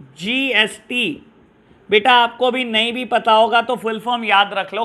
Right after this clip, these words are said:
Goods and Service Tax, जीएसटी फ़ाइव परसेंट, और बेटा आपको बिल दे दिया उन्होंने फ़ाइव हंड्रेड एंड ट्वेंटी फ़ाइव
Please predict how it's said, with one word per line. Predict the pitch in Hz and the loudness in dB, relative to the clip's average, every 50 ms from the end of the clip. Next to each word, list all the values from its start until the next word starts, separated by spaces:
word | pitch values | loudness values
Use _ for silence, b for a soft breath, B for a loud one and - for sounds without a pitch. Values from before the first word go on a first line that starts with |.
| 208 143 - | -6 -6 -4
Goods | 226 214 220 - | -4 -4 -4 -4
and | 254 240 247 240 - | -6 -6 -6 -6 -6
Service | - 220 196 185 175 202 202 - - - | -4 -4 -2 -2 -2 -4 -4 -6 -6 -6
Tax, | 196 170 143 - - _ b b b b b b b b - | -6 -6 -6 -8 -12 _ b b b b b b b b -18
जीएसटी | 156 160 226 254 262 262 254 233 254 - 262 269 277 262 | -10 -6 -2 2 2 2 2 2 0 -6 -8 -6 -6 -8
फ़ाइव | - - 214 202 202 214 233 247 233 - | -4 0 2 4 4 4 2 0 -4 -4
परसेंट, | 226 202 196 185 - - 202 208 220 220 - | -4 -4 -4 -4 -6 -6 -6 -6 -6 -6 -8
और | 214 220 214 185 | -6 -6 -6 -4
बेटा | 160 190 196 196 190 214 214 | -2 -2 -2 -2 0 0 0
आपको | 220 208 - 170 196 202 202 202 202 - 208 226 226 | 0 0 -2 -2 0 0 0 0 -2 -4 -4 -4 -4
बिल | 180 151 135 190 202 214 208 | -6 -6 -6 -2 -2 -2 -2
दे | 170 190 180 180 | 0 -2 -2 -2
दिया | 165 175 185 196 202 185 | -2 0 0 2 2 0
उन्होंने | - 180 185 180 185 185 196 202 | -2 -4 -6 -4 -4 -2 -2 -2
फ़ाइव | 196 196 - - 180 175 180 190 185 175 | -2 -4 -4 -2 0 2 2 2 2 0
हंड्रेड | 175 175 160 170 175 175 185 | -4 -4 -2 -2 0 0 0
एंड | 190 196 190 190 | 0 -2 -2 -4
ट्वेंटी | 190 185 175 175 170 175 - 190 180 | -4 -4 -4 -4 -4 -6 -4 -4 -4
फ़ाइव | 175 - 170 143 135 131 | -4 -4 -6 -6 -6 -8